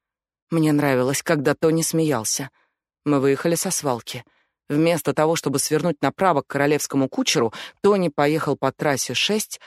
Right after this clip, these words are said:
к Трура, а потом свернул на проселочную дорогу.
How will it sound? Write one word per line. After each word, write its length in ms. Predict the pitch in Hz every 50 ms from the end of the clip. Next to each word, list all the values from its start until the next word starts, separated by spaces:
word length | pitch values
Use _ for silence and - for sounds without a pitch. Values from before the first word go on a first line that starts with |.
| - _ _ _ _
к 120 | - -
Трура, 480 | - - 247 226 185 139 110 - - - _ _ _ _ _ _ _ -
а 140 | - 170 151
потом 280 | 135 135 - 170 170
свернул 480 | 156 - - 156 156 147 143 143 156 185
на 140 | 196 190 160
проселочную 720 | - 151 143 - - 156 143 147 143 - - 190 190 190
дорогу. 540 | 175 190 214 214 185 147 123 113 113 107 -